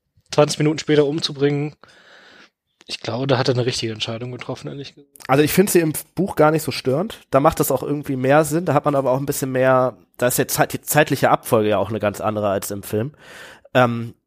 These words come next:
Speaker 2: ich finde, es funktioniert aber auch gut ohne. Insofern ist das ein Argument, sie wegzulassen. Das, äh, ich, ähm, ist ähnlich wie bei Bombardier. Das ist so ein kleiner Schnörkel an der Geschichte, den man halt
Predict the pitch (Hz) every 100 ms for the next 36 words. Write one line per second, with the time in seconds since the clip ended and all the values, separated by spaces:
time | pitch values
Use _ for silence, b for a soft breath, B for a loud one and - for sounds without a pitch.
0 | _ 117 - 156 139 - 135 135 143 127
1 | 117 - 120 - 107 110 104 95 117 123
2 | 117 123 - 120 123 127 127 127 127 120
3 | - - 143 - 165 B B B B 117
4 | - - 120 - 110 - 113 107 110 101
5 | 117 131 135 131 113 117 131 147 135 117
6 | 151 - 135 - 131 117 - 131 143 -
7 | 110 98 95 95 - 113 - 139 143 b
8 | b _ _ _ - 113 113 117 113 117